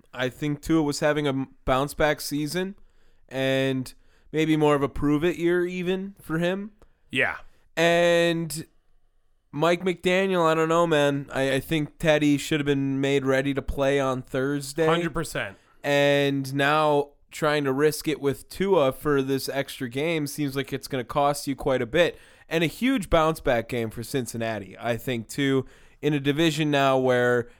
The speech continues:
Speaker 1: everyone's two and two at the top of the division in the A F C North. Cincinnati very much back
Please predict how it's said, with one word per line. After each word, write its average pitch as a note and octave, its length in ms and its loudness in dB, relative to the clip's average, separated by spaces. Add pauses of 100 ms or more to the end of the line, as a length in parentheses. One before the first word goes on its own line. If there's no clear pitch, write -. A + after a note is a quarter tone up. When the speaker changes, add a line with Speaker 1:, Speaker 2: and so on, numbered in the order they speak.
(180)
Speaker 1:
everyone's C3+ 640 0
two C#3+ 260 0
and A#2+ 140 -2
two C#3 560 -2
at A#2+ 200 -6
the A#2+ 60 -16
top B2+ 300 -2
of C3 60 -10
the B2+ 80 -2
division B2 500 -4
in B2 80 -4
the A#2+ 160 -6
A B2 140 -2
F A#2 100 -4
C B2 220 -8
North. C3+ 560 0 (380)
Cincinnati D#3+ 680 2
very C#3 480 2
much C3 400 0
back A#2+ 500 -2